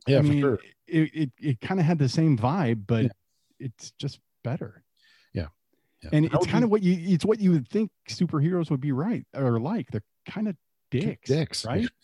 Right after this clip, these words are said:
Speaker 1: exactly.
Speaker 2: Media whores and
Speaker 1: Right, right, right.
Speaker 2: it's, yeah.
Speaker 1: Uh, and I would be remiss, Coach, uh, if I didn't talk a little wrestling. Sorry, buddy.
Speaker 2: There you go.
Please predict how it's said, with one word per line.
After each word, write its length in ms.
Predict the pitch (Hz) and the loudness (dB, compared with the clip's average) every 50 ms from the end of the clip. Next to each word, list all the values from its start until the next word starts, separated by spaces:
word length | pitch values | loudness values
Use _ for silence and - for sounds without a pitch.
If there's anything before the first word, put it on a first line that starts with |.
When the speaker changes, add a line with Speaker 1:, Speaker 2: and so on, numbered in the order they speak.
| _ - | _ -6
Speaker 1:
exactly. 500 | 117 98 101 - - - - - - 156 | -4 -4 -4 -6 -8 -14 -12 -8 -6 -4
Speaker 2:
Media 400 | 123 117 120 131 139 165 170 185 | 0 2 2 2 2 2 2 2
whores 560 | 160 143 156 156 165 175 190 208 208 170 - | 2 2 2 2 2 2 0 0 0 0 0
and 240 | 120 95 92 92 92 _ _ - | 0 0 -2 -4 -6 _ _ 0
Speaker 1:
Right, 200 | 107 101 82 - _ _ _ - | 0 0 0 -2 _ _ _ -8
right, 140 | 90 - - | -8 -6 -4
right. 100 | - 160 170 - - | -4 -4 -6 -8 -12
Speaker 2:
it's, 300 | - - - - - _ _ _ - - | -18 -20 -20 -20 -20 _ _ _ -12 -8
yeah. 380 | 127 120 170 240 269 - - - - _ _ _ _ _ _ _ _ _ _ _ _ _ _ | -6 -4 -4 -4 -4 -6 -10 -14 -18 _ _ _ _ _ _ _ _ _ _ _ _ _ _
Speaker 1:
Uh, 180 | 117 110 107 107 | -4 -2 -2 -2
and 140 | 110 117 135 | 0 2 2
I 60 | 160 | 4
would 100 | 156 143 | 6 6
be 100 | 147 139 | 6 6
remiss, 520 | 120 117 120 131 113 95 - - - - - - | 6 6 6 4 4 2 0 -4 -10 -12 -8 -2
Coach, 400 | - 104 98 92 - - - - - 151 | 0 0 0 0 -4 -10 -14 -16 -12 -8
uh, 140 | 113 101 101 | -6 -6 -6
if 140 | 95 - | -2 -2
I 60 | 110 107 | 0 0
didn't 120 | 107 104 | 0 0
talk 180 | - 113 104 - | 0 -2 -2 0
a 20 | 101 | 0
little 160 | 101 98 92 | 0 0 0
wrestling. 400 | 95 98 95 92 - - 104 98 | 0 -2 -2 -2 -4 -6 -6 -4
Sorry, 300 | 98 - 110 101 98 98 | -2 0 2 2 2 0
buddy. 280 | 92 95 98 98 90 - _ _ - - - - | 0 -2 -2 -4 -6 -8 _ _ -20 -10 -4 0
Speaker 2:
There 140 | 127 175 | 2 2
you 60 | 185 147 | 4 4
go. 200 | 139 151 175 | 4 2 2